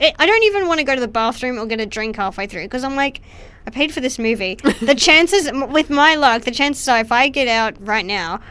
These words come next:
Speaker 1: I'm gonna miss something really crucial, so I just don't. I was very close to walking out of Pain and Gain.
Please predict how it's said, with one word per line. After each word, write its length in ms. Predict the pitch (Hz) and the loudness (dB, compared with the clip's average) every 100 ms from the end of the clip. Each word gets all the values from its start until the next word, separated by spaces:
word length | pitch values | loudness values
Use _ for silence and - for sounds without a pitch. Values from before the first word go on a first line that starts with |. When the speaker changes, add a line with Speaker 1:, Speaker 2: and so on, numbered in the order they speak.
| - | -10
Speaker 1:
I'm 80 | 240 | -2
gonna 160 | 262 247 | -2 0
miss 180 | 233 | -2
something 640 | - 226 226 214 214 226 220 | -4 -4 -4 -6 -6 -8 -2
really 220 | 240 233 | 0 0
crucial, 460 | 247 214 208 175 - | -2 -4 -6 -10 -8
so 180 | - | -4
I 300 | 233 220 180 | -2 -2 -4
just 240 | 214 208 - | -6 -8 -10
don't. 260 | 180 151 - - - - - | -10 -12 -16 -20 -20 -20 -10
I 80 | 247 | -4
was 160 | 247 233 | -4 -4
very 320 | 240 269 262 | -2 0 0
close 260 | 269 247 | 0 0
to 100 | 247 | -2
walking 320 | 233 226 226 208 | -4 -2 -2 -2
out 160 | 208 | -2
of 140 | 208 - | -4 -10
Pain 340 | - 214 214 | -10 -6 -6
and 160 | 202 202 | -6 -6
Gain. 560 | 170 156 123 147 208 | -6 -6 -10 -12 -16